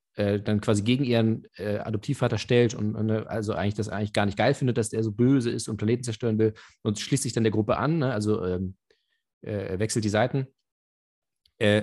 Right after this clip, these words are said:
ein Waschbär und ein Baum, der aber nur sagen kann, äh, „I am Groot“, gesprochen von Vin Diesel. Also die sind dann, also es ist ein, ein Zufall, weil diese, die auch, ähm,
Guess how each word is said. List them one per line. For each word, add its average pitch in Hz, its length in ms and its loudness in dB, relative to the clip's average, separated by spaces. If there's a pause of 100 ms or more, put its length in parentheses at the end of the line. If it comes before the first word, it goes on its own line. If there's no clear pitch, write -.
(140)
ein 110 300 0
Waschbär 156 680 2 (640)
und 131 380 2
ein 104 640 0
Baum, 156 520 2 (180)
der 101 260 2
aber 104 160 2
nur 110 140 6
sagen 107 260 4
kann, 104 460 2
äh, 98 240 -2
„I 110 180 2
am 107 140 2
Groot“, 135 440 0 (720)
gesprochen 110 340 0
von 98 200 0
Vin 98 120 2
Diesel. 147 420 2 (640)
Also 110 240 4
die 120 140 2
sind 131 140 2
dann, 131 140 4
also 117 220 0
es 123 100 -2
ist 127 140 -4
ein, 120 240 -2
ein - 20 0
Zufall, 151 560 4
weil 120 140 6
diese, 123 260 -2
die 120 180 0
auch, 123 300 0
ähm, 101 500 0